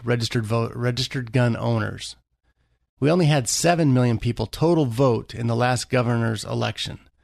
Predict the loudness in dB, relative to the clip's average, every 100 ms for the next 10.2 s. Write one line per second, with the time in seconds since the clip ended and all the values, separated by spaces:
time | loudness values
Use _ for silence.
0 | _ _ _ -6 -4 -2 -4 -2 0 2
1 | 2 0 0 2 0 -2 -10 _ _ _
2 | -4 -2 0 0 0 -2 -2 -2 -4 -6
3 | 0 2 4 2 0 -6 -2 -2 0 0
4 | 2 2 0 -2 -6 -2 0 2 2 0
5 | -4 -10 -20 _ -8 -2 -2 -4 -8 -12
6 | -12 -20 -20 -20 -8 -4 0 2 2 2
7 | 0 -2 -2 0 0 0 -2 -2 -4 -2
8 | -2 -2 -4 0 0 0 -4 -6 -20 -20
9 | -12 -4 -2 0 0 0 2 2 2 0
10 | -2 -10